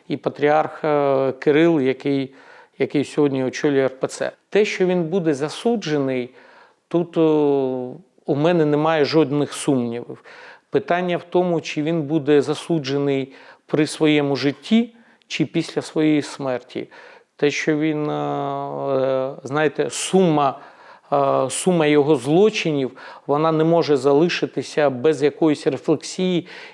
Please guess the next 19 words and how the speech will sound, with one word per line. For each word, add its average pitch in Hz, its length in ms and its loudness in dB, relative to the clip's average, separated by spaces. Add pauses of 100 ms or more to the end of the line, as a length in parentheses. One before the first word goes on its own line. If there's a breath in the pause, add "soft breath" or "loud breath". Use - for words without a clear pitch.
(100 loud breath)
і 151 280 2
без 123 360 -2
відповіді 143 540 -2
Вселенської 143 680 0
Православної 143 600 -2
Церкви. - 440 -8
Тому 160 300 0 (280 loud breath)
ця - 200 0
відповідь 156 520 2
буде, 170 460 2 (360 loud breath)
але 151 840 4
все - 240 -8
ж - 160 -10
церква, 156 400 0
вона 147 280 0
дуже 135 300 -2
повільна, 151 520 0
і 131 40 -2
вона, 139 320 0